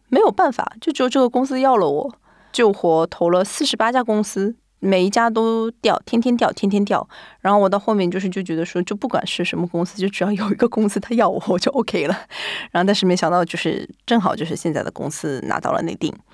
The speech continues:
可能从结果看上去是比较漂亮的一个结果，但它的过程真的是非常非常的枯燥，且充满了忐忑不安。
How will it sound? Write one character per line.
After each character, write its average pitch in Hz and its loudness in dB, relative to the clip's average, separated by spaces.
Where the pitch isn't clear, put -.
可 220 0
能 214 2
从 302 0
结 262 2
果 277 2
看 262 -2
上 214 0
去 190 0
是 - 0
比 170 -4
较 180 0
漂 311 4
亮 202 2
的 - -6
一 - -6
个 180 0
结 175 -2
果， - -2
但 233 2
它 240 0
的 240 -2
过 240 2
程 - -2
真 185 0
的 185 2
是 180 -2
非 185 -2
常 190 0
非 175 -2
常 170 -2
的 170 0
枯 240 -2
燥， 233 0
且 - -4
充 - 2
满 226 4
了 156 -2
忐 - -4
忑 - 0
不 170 -2
安。 165 0